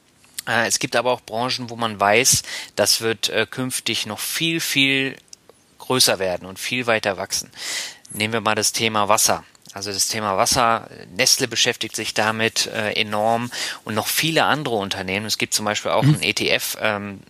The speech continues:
Speaker 1: zum Thema World Water. Und, ähm, da sind dann nur Unternehmen drin, die sich mit Wasseraufbereitung und allem, was dazugehört, beschäftigen.
Speaker 2: Mhm.
Speaker 1: Dann das Thema Healthcare.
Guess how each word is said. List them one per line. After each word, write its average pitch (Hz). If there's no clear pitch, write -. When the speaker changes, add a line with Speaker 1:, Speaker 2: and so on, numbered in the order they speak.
Speaker 1:
zum 107
Thema 110
World 104
Water. 107
Und, 104
ähm, 107
da 98
sind 110
dann 113
nur 131
Unternehmen 120
drin, 117
die 110
sich 107
mit 110
Wasseraufbereitung 95
und -
allem, 101
was 101
dazugehört, 101
beschäftigen. -
Speaker 2:
Mhm. 110
Speaker 1:
Dann 120
das 120
Thema 120
Healthcare. 160